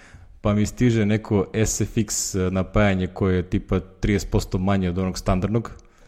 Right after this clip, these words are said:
i ima modularne kablove, tako da utakneš ono što ti treba, a ni-, ne vi-, ne viri sve odatle. I tada, znači, ima, ima taj nekog, ovaj, zezanja, ovaj, više je ono sad, što bi rekli, dobra, a,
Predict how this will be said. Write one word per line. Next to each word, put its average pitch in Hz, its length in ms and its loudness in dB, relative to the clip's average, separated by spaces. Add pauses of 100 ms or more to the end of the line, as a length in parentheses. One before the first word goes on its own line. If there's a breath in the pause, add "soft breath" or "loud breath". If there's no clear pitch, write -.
(320 soft breath)
i 107 120 -4
ima 107 200 2
modularne 101 560 4
kablove, 98 400 2
tako 90 320 -2
da 92 100 0
utakneš 98 480 0
ono 95 140 0
što - 140 -4
ti 87 140 -6
treba, 90 360 2
a 87 60 2
ni-, 90 180 0
ne 95 200 -2
vi-, 101 220 2
ne 107 200 4
viri 113 280 6
sve 107 240 2
odatle. 92 340 2 (1300 soft breath)
I 143 100 -16
tada, 135 300 6
znači, 110 300 0
ima, 170 180 2 (340)
ima 170 240 4
taj 151 220 4
nekog, 131 380 -2 (240)
ovaj, 110 500 2
zezanja, 127 840 2
ovaj, 110 420 4
više 123 440 2
je 120 100 4
ono 120 160 2
sad, 127 340 2 (480 soft breath)
što - 240 -4
bi 107 120 2
rekli, 123 400 2
dobra, 127 420 4 (280)
a, 110 300 0